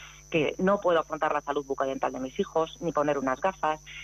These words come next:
ni de repente a alguien se le ha roto el móvil, podemos cambiar ese móvil cuando todos sabemos que el móvil hoy es un, un instrumento para nuestra inserción laboral y, y social, ¿no? Quiero decir que es, eh, si yo no puedo afrontar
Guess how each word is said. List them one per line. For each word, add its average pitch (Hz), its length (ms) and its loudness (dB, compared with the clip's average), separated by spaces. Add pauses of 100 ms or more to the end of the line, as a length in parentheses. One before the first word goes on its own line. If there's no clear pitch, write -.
(120)
ni 170 140 4
de 151 100 2
repente 151 640 2
a 156 80 2
alguien 147 260 2
se - 100 -8
le 139 80 2
ha 139 60 4
roto 143 220 2
el 143 80 0
móvil, 147 340 2
podemos 151 400 2
cambiar 143 260 2
ese 139 160 -4
móvil 139 280 0
cuando 135 200 0
todos 160 300 2
sabemos 143 320 0
que - 80 -4
el 139 80 0
móvil 143 240 2
hoy 143 200 4
es 143 160 -2
un, 143 220 0 (200)
un 143 180 0
instrumento 156 640 0
para 139 160 -2
nuestra 139 400 -2 (380)
inserción 151 440 0
laboral 143 600 2
y, 143 440 -14
y - 20 -10
social, 147 520 0
¿no? 170 200 0
Quiero 139 180 0
decir 135 220 -2
que 139 100 -4
es, 139 60 -6 (480)
eh, 190 260 2 (140)
si 185 100 -8
yo 208 160 2
no 139 140 2
puedo 170 180 2
afrontar 131 500 -2